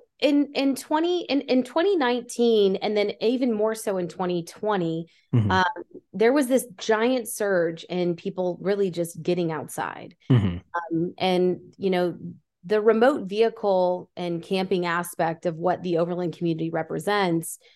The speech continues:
Speaker 1: um, it just gives you a unique opportunity and a unique way to get to very off the grid destinations.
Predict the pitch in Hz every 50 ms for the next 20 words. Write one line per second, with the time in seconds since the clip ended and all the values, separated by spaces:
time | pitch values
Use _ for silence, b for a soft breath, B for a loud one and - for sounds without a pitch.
0 | b b b b _ - - 185 180 180 175 170 165 170 - - - 202 202 285
1 | 269 - - 254 226 247 254 226 202 196 185 190 190 185 190 190 190 202 196 190
2 | - 185 170 - - 202 208 208 196 196 180 175 175 170 165 170 180 196 196 196
3 | 214 214 - - 180 185 185 190 - - 185 165 - 175 170 165 - 170 - -
4 | 170 165 165 160 165 156 175 170 196 196 202 202 - 165 170 180 - - 170 156
5 | 175 170 160 165 160 160 - - 165 160 156 156 147 - 156 - 160 170 165 -